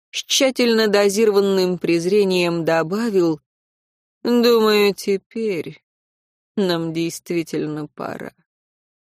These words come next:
Все трое исчезли, звери двинулись вперед. Когда луна вернулась на небосвод,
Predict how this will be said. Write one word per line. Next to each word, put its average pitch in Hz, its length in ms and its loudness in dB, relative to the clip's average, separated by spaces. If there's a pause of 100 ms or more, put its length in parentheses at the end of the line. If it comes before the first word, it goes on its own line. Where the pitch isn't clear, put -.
(720)
Все - 380 -2
трое 170 680 0
исчезли, 160 960 -2 (760)
звери 185 920 2 (100)
двинулись 208 840 0
вперед. 208 840 -12 (880)
Когда 165 400 2
луна 165 380 -2
вернулась 160 640 -2
на 160 120 -4
небосвод, 156 920 -4